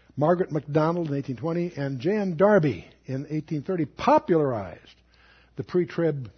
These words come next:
premillennial view. And because they be, did such a conspicuous job of popularizing, many superficial,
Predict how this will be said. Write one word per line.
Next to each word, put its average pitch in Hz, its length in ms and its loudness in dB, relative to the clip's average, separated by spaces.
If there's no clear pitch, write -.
premillennial 143 560 -4
view. 147 260 0
And 123 280 -8
because 175 520 -2
they 170 140 -2
be, 160 140 -4
did 147 340 -10
such - 180 -8
a 143 60 -12
conspicuous 151 540 -8
job 151 240 -4
of 127 80 -12
popularizing, 135 800 -4
many 196 260 -2
superficial, 165 920 -8